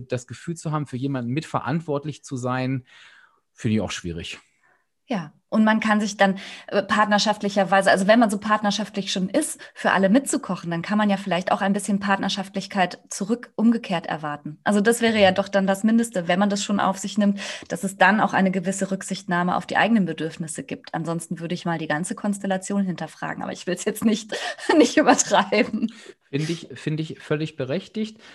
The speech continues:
Speaker 1: Würde ich tatsächlich noch ein Beispiel mit einwerfen, wie du das siehst. Da bin ich ja nicht ganz so hart. Ich höre natürlich genauso, hm,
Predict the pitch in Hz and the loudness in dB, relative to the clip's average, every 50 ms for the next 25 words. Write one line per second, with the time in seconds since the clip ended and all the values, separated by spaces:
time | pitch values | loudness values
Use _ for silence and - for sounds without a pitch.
0 | - _ - 139 151 165 - 156 139 - - 165 165 156 165 151 139 101 131 143 | -18 _ -6 -6 -6 -4 -4 -6 -8 -4 -4 -4 -4 -2 -4 -4 -6 -6 -6 -6
1 | 151 139 139 143 151 151 - 151 139 135 131 - - 113 131 147 165 170 170 170 | -4 -4 -4 -4 -4 -4 -6 -8 -8 -8 -10 -10 -12 -10 -10 -8 -8 -8 -8 -8
2 | 175 170 170 165 156 151 143 135 131 - 143 165 - - - 190 185 196 196 202 | -8 -6 -6 -8 -8 -8 -10 -12 -8 -8 -8 -8 -8 -10 -10 -8 -8 -8 -10 -10
3 | - - - _ - - - _ _ - 131 143 147 156 156 147 - 147 139 143 | -14 -20 -20 _ -20 -20 -20 _ _ -6 -6 -4 -4 -2 -4 -2 -2 -2 -2 -2
4 | 127 - - - 131 151 185 185 - 202 185 156 160 185 185 185 196 214 214 - | -4 -4 -2 -2 0 0 0 0 0 0 0 0 0 0 0 0 0 0 -2 -4
5 | - - - - - - - - 127 - 147 139 - - 175 180 180 190 180 - | -10 -14 -18 -20 -18 -18 -20 -18 -12 -10 -8 -6 -2 0 0 0 2 0 -2 -2
6 | 190 185 165 - - 156 147 143 139 135 147 170 180 185 165 190 190 196 208 214 | -4 -4 -4 -2 -2 -2 -2 0 0 0 0 0 0 -2 -2 -2 -2 0 0 0
7 | 220 233 233 208 - - 170 170 170 175 175 180 180 180 180 | -2 -2 -4 -6 -8 -6 -4 -4 -2 -2 -2 -2 -4 -4 -6